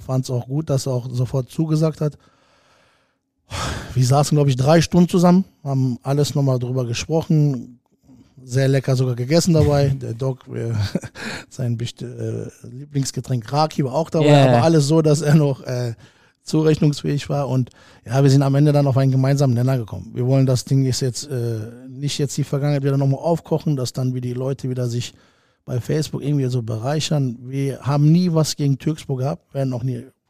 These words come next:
Speaker 1: was gegen Türkspor haben.
Speaker 2: Den
Speaker 1: Das ist
Speaker 2: Anschein hatte man halt,
Speaker 1: Ja,
Speaker 2: ne?
Speaker 1: das ist ja mal, das ist die Leute. Das Problem ist aber auch, dass die Presse dann so eine fette Überschrift reinballert und viele Leute gar nicht R M Plus haben.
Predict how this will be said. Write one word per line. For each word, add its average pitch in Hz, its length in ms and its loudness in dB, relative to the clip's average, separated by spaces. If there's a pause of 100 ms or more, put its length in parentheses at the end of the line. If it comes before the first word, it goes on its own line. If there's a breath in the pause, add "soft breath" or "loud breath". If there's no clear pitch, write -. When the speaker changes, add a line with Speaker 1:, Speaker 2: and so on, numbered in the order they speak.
Speaker 1:
was 127 220 -8
gegen 117 180 -6
Türkspor 123 420 -14
haben. 139 220 -10
Speaker 2:
Den 131 140 6
Speaker 1:
Das 165 80 2
ist 175 40 8
Speaker 2:
Anschein 151 360 6
hatte 135 220 4
man 110 260 2
halt, 110 120 6
Speaker 1:
Ja, 165 120 6
Speaker 2:
ne? - 0 -
Speaker 1:
das 160 180 4
ist 175 140 2
ja 160 100 0
mal, 156 80 2
das 151 220 2
ist 170 160 -4
die 156 40 4
Leute. 151 300 0
Das 127 100 0
Problem 156 360 0
ist - 100 -2
aber 151 140 0
auch, 147 160 0
dass 143 180 -2
die 147 140 -6
Presse 156 340 -4
dann 139 260 -2
so 139 80 -4
eine 131 140 -2
fette 143 280 -6
Überschrift 160 520 -6
reinballert 156 440 -4 (380 soft breath)
und 139 280 -2
viele 160 520 -2
Leute 147 300 -2
gar 143 140 -2
nicht 151 180 -2
R 143 120 0
M 139 120 4
Plus - 340 0
haben. 90 220 -8